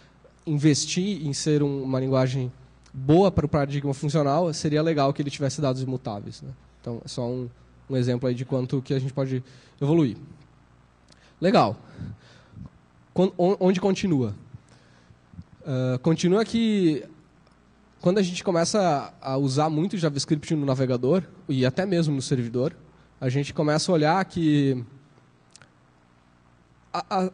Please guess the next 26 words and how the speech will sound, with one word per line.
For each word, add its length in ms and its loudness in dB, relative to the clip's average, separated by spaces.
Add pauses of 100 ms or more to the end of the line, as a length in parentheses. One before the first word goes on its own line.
as 140 -6
coisas 300 2
não 120 -2
tão 140 -6
sempre 280 -2
disponíveis, 720 -2
né? 260 -6 (260)
Eu 100 -4
acho 160 -4
que 340 -2 (800)
a 60 -2
gente 260 -2
nunca 300 2
tem 380 -2 (320)
tudo 200 0
que 100 0
a 60 4
gente 200 -2
quer 140 2
no 80 0
momento 300 2
que 80 -4
a 40 -2
gente 160 -6
tá 180 0
executando 640 -2